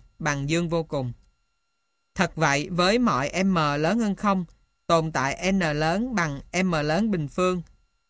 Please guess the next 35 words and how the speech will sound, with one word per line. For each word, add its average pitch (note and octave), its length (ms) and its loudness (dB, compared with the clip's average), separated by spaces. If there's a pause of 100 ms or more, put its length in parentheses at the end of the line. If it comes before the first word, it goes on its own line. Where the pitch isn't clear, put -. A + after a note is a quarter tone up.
(340)
Với F3+ 220 2
mọi F3+ 360 0
n D#3 200 -2
nhỏ C#3 260 -2
lớn F#3+ 200 2
hơn F3+ 280 0
n C3+ 200 -2
lớn, D#3+ 280 -4 (840)
sao G3 200 2
cho F3 380 0
căn F#3 240 -2
bậc D#3+ 140 -6
hai F3+ 220 -2
của F3 160 -4 (100)
n F3 120 -2 (580)
nhỏ D3+ 440 -2 (300)
lớn F#3+ 240 2
hơn F3+ 220 -2
căn E3+ 200 -4
bậc - 140 -6
hai E3+ 220 -2
của E3 200 -6
n F3 80 -2
lớn D3+ 500 -2 (640)
bằng C#3+ 360 -2 (160)
căn F3 120 0
bậc D3+ 160 -4
hai F3 200 0
của E3+ 240 -4
m E3 100 -2
lớn D3+ 400 0
bình C#3+ 160 -2
phương F3 340 0 (480)
bằng D3+ 400 0
m. D#3 40 0